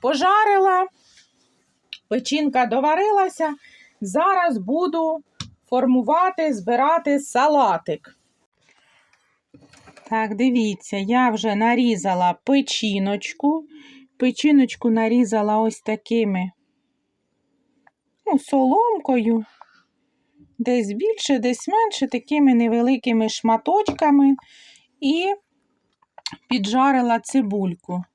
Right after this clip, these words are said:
Тут дві цибулини, десь грам сімсот-вісімсот печінки.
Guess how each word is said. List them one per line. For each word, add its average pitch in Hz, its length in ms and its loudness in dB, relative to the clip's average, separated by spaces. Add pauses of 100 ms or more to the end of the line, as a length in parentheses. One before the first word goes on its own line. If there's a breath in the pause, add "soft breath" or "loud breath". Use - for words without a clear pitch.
(2250)
Тут 240 220 -2
дві 220 260 -2
цибулини, 247 800 0
десь 254 240 2
грам 226 460 0 (200)
сімсот-вісімсот 226 1400 -4
печінки. 330 840 -2